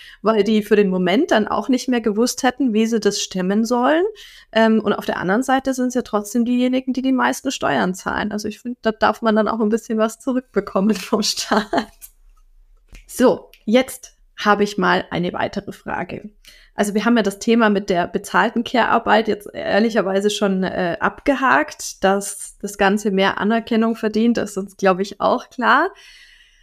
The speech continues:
Ähm, wir haben's vorhin kurz angeschnitten, aber ich würd gern noch mal auf das Thema eingehen. War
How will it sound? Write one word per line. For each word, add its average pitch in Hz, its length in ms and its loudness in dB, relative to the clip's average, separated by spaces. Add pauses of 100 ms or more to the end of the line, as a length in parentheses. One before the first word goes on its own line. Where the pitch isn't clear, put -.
(200)
Ähm, 233 320 4
wir 220 220 0
haben's 254 220 2
vorhin 247 300 2
kurz 233 240 -2
angeschnitten, 196 920 -2 (320)
aber 208 360 4
ich 208 120 -8
würd 240 160 -2
gern 233 140 2
noch 226 100 2
mal 220 140 0
auf 214 100 -6
das 214 160 -4
Thema 220 320 2
eingehen. 202 580 0
War 233 600 0